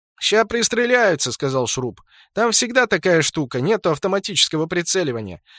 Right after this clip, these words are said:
Сначала приходится самому, и только потом система помогает". Как он и сказал, следующие снаряды попали уже по домам. В этот момент из Периты откуда-то с центральной площади вылетел одинокий валун.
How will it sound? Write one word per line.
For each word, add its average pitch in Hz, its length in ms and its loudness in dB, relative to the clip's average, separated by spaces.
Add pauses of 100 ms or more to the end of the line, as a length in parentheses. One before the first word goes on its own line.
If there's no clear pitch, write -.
Сначала 208 460 2
приходится 175 540 2
самому, 180 540 2
и 123 80 -2
только 170 280 -4
потом 185 340 2
система 160 420 0
помогает". 139 540 -2 (640)
Как 180 200 2
он 170 120 2
и 143 40 2
сказал, 139 420 0
следующие 143 580 -2
снаряды 131 400 0
попали 127 340 -2
уже 113 280 -4
по 113 120 -4
домам. 104 380 -6 (220)
В 123 80 -2
этот 175 240 0
момент 170 340 0
из 120 140 -2
Периты 139 360 -2
откуда-то 156 540 -2
с 143 60 -4
центральной 139 580 -2
площади 135 540 -6 (240)
вылетел 196 500 -2
одинокий 147 500 -2
валун. 127 420 -2